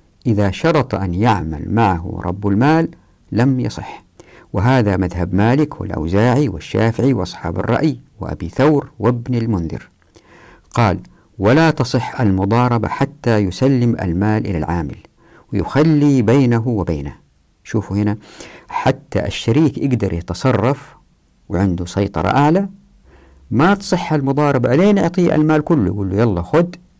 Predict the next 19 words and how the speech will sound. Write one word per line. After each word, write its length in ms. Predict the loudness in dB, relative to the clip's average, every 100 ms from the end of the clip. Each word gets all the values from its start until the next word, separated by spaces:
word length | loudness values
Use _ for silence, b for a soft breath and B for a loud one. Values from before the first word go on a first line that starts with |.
| _ -10
اشتغل". 400 | -6 -4 -4 -8 _ _ _ b b b b
فإن 360 | -4 0 2 2
أخذ 320 | 0 0 0 -2
الشريك 600 | -8 -2 0 2 2 -2 -4
المال 640 | 0 2 4 4 2 0 -6 -6
وبدأ 420 | 0 2 4 2
يشتغل، 480 | 0 0 2 0 -2 0
عنده 360 | 2 4 0
سيطرة 360 | 0 0 0 -2
أعلى. 300 | -2 -4 -8 -14 _ b b b b -2
فبيوضح 480 | 0 2 2 0 -2
ابن 120 | -6
قدامة 380 | -2 0 2 0
السبب، 420 | -2 0 0 -2 -14 -2
بيقول: 460 | -2 2 0 0 b b b -4
"لأن 420 | -2 2 2 4
المضاربة 680 | 2 2 0 0 0 -2 -6
تقتضي 600 | -8 -12 -2 0 0 -2
تسليم 560 | -4 -10 -6 -2 0